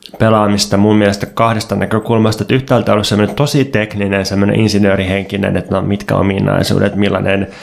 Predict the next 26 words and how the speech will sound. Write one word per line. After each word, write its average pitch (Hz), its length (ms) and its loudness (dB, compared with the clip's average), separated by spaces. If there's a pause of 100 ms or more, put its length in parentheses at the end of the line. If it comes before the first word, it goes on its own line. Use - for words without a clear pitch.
(180)
millainen 110 420 4
niinku 104 180 2
tekninen 98 720 -2 (220)
pelituntuma 98 840 2
ja 95 180 0
minkälainen 98 520 0
grafiikka 98 560 -2
ja 87 100 2
näin. 101 260 4 (320)
Ja - 60 -6
toisaalta 127 400 2
on 110 40 6
ollut 113 120 4
vähän 113 260 2
semmoinen 101 460 0 (600)
ite 104 580 0 (200)
taidetta 101 540 0
muistuttava 101 520 2
Pelilehden 101 640 2
semmoinen, 98 500 2 (420)
semmoinen 135 260 0
vähän 175 320 4
niinku 113 180 2
jännä 117 540 4
huumori, 104 540 2
jossa 101 320 -2